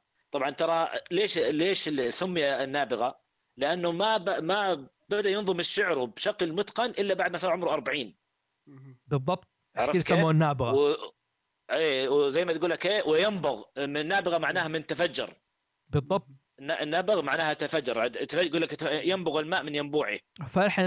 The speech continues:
Speaker 3: نسأل
Speaker 1: عرفت كيف؟
Speaker 3: الله نكون نحن أحد الأسباب اللي يطلعوا من وراء نابغة. <laughs> إنه بالمناسبة.
Speaker 1: نتمنى فعلًا.
Speaker 3: لا، والله شوف، بصراحة في تعليق أنا مرة بسطني في اليوتيوب، حلقة الجوكر
Speaker 1: اسلم.
Speaker 3: حطيتها في اليوتيوب. واحدة كتبت،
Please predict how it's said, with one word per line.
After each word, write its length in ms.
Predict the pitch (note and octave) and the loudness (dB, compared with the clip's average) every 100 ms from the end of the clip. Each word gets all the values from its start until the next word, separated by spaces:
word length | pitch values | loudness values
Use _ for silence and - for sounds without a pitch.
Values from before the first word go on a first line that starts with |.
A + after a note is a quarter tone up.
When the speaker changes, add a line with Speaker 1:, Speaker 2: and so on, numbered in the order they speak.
| G3+ | 2
Speaker 3:
نسأل 200 | A3+ G#3 | 2 4
Speaker 1:
عرفت 120 | F#3+ | 4
كيف؟ 80 | F#3+ | 4
Speaker 3:
الله 220 | G#3 G3+ | 6 4
نكون 400 | F3+ - G3+ G3 | 2 2 2 2
نحن 180 | G3 F#3+ | 2 2
أحد 680 | F3+ F3 - G#3 G#3 G3+ F3+ | 2 2 0 0 0 2 2
الأسباب 420 | E3+ D#3 F#3+ D#3+ | 2 4 4 4
اللي 200 | D#3 F3 | 4 4
يطلعوا 300 | - E3+ D#3+ | 2 0 2
من 220 | D#3 D3+ | 4 4
وراء 280 | D#3 E3+ D#3 | 4 4 4
نابغة. 520 | D#3+ D#3+ C3+ C#3 C#3 G3 | 4 4 4 4 2 2
<laughs> 400 | G#3 - D#3 C3 F3+ | 0 0 0 0 0
إنه 200 | D#3+ D#3 - - | 0 -2 -6 -2
بالمناسبة. 440 | D#3 E3 C4 E4+ F3+ F#3+ | 0 2 2 2 2 2
Speaker 1:
نتمنى 340 | G#3+ C#4 G3 | 2 0 0
فعلًا. 400 | C3+ F#3 B2+ G#2 - | -2 0 0 -2 0
Speaker 3:
لا، 240 | A#3 - | 0 2
والله 240 | E3 F#3+ G#3+ | 2 4 4
شوف، 360 | - D#4 - | 4 0 0
بصراحة 640 | - D#3+ F3 G3 A#3 D4 D3 | -4 0 2 2 0 -2 0
في 160 | G#3+ | -2
تعليق 380 | - - G3 - | 0 2 2 4
أنا 140 | E3+ E3+ | 4 6
مرة 180 | F#3+ | 4
بسطني 480 | D#3+ C#3+ C#3+ - A#2 _ _ _ _ _ _ _ | 2 2 0 -4 -12 _ _ _ _ _ _ _
في 140 | - C#3 | -2 2
اليوتيوب، 500 | D3 D3+ D3 E3+ C3+ | 4 4 4 2 0
حلقة 280 | F3+ D#3+ C#3+ | 0 0 2
الجوكر 360 | C#3+ E3+ F3+ E3 | 2 2 2 2
Speaker 1:
اسلم. 180 | - D#3+ | 0 0
Speaker 3:
حطيتها 240 | E3+ D3+ | 0 0
في 80 | C3+ | 0
اليوتيوب. 500 | C#3+ - F3 G3 E3 | 0 2 2 2 0
واحدة 420 | F#3+ C#3+ C3+ B2+ | -2 -2 -4 -4
كتبت، 500 | - E3 D#3+ A#3 - | -2 0 2 0 -4